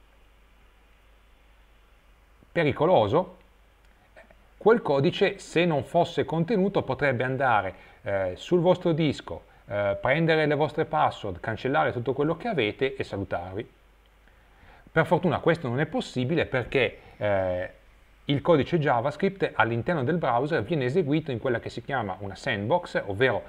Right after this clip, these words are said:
un ambiente limitato in cui è possibile fare soltanto alcune operazioni. Per cui si può muovere in maniera abbastanza,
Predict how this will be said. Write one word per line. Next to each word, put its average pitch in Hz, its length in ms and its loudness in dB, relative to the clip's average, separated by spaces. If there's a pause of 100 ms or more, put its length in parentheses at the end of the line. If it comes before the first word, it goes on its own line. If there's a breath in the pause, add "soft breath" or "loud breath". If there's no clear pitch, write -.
(220 loud breath)
un 127 160 -2
ambiente 120 460 0
limitato 170 800 -2
in 220 120 0
cui 160 260 2
è 160 100 0
possibile 160 540 -2
fare 135 260 -12
soltanto 123 420 -2
alcune 123 260 -4
operazioni. 110 640 -4 (500 soft breath)
Per 104 140 -2
cui 123 280 0 (180 loud breath)
si - 180 -6
può 143 140 2
muovere 131 420 4
in 98 60 -6
maniera 117 320 2
abbastanza, 127 680 -2